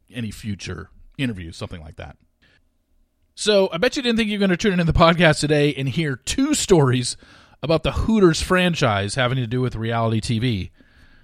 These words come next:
Well, here they are. Uh, the first one being the fact that Alyssa Lopez, who was on B B twenty-three, Big Brother twenty-three, and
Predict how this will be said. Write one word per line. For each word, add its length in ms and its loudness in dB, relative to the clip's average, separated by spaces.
Well, 180 -2
here 160 2
they 120 6
are. 340 2
Uh, 180 -4
the 80 -4
first 240 4
one 220 0
being 320 0
the 60 -4
fact 360 -2
that 380 -2
Alyssa 340 -2
Lopez, 720 -2
who 420 -4
was 680 -4
on 420 -2
B 220 -6
B 460 -4
twenty-three, 480 -4
Big 160 -2
Brother 220 -2
twenty-three, 520 -6
and 340 -4